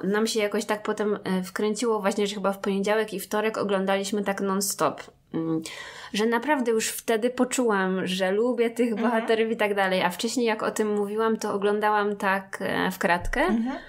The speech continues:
Speaker 1: że nie byłam tak, wiesz, w to wkręcona. Ale jak właśnie obejrzałam już wszystko, to stwierdziłam, „Kurczę, jednak ten serial jest fajny”, i tak potem następnego dnia, jak już nie było tych odcinków, to mi trochę tego brakowało.
Speaker 2: Mhm.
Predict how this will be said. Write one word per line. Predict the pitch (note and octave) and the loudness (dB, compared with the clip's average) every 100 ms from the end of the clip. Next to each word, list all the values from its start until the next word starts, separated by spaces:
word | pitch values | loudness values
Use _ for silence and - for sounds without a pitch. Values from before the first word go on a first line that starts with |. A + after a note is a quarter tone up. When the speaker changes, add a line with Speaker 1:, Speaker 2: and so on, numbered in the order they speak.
| - G3+ | -14 -4
Speaker 1:
że | G#3+ | 0
nie | A3+ | 2
byłam | A3+ A3+ A3 A3 - | 0 0 0 0 0
tak, | G#3+ A3 A3 | -2 -2 -2
wiesz, | F#3 F3+ | -2 -2
w | - | -2
to | G3+ | -2
wkręcona. | - G#3 G#3 F3 D3+ D3+ D3+ _ _ _ _ - | 0 0 2 0 0 -2 -6 _ _ _ _ -4
Ale | G3 | 0
jak | G3+ G3+ | 2 2
właśnie | G#3+ A#3 G3 | 0 2 2
obejrzałam | F#3+ G3 G#3 G#3 G3+ | 2 0 2 2 2
już | G3 | 0
wszystko, | G3 A#3+ - B3+ | -2 -4 -2 -2
to | A#3 | -2
stwierdziłam, | A#3 A3+ B3 C#4+ | 0 0 2 0
„Kurczę, | C#4+ B4 C#4+ | -2 -2 0
jednak | C4 B3+ B3+ | 2 0 0
ten | C4+ | -2
serial | C4+ B3+ C4 | 0 2 2
jest | C#4 D4+ - | 2 0 0
fajny”, | G3+ A3 B3+ A#3+ | 0 2 2 2
i | |
tak | A#3 A3+ | 0 0
potem | A#3+ A#3+ A#3+ | 0 2 2
następnego | A3+ A#3 A3+ A3+ A3+ G#3+ | 0 0 0 0 0 0
dnia, | G#3+ | 0
jak | G#3+ G#3 | 0 0
już | G#3 | -2
nie | G#3+ G#3 | 0 0
było | A3+ A3 | 0 -2
tych | G#3 G#3+ | -4 -6
odcinków, | G3 A3+ A#3 A#3+ | -2 0 2 0
to | A#3+ | 2
mi | G#3 A3 | 0 0
trochę | A3 A3 | 0 0
tego | G#3 G3+ | 0 0
brakowało. | G3 F#3+ F3 D#3 D3 E3+ F3+ | 0 0 0 0 0 0 -2
Speaker 2:
Mhm. | A#3+ A#3 A3 | -4 -2 -4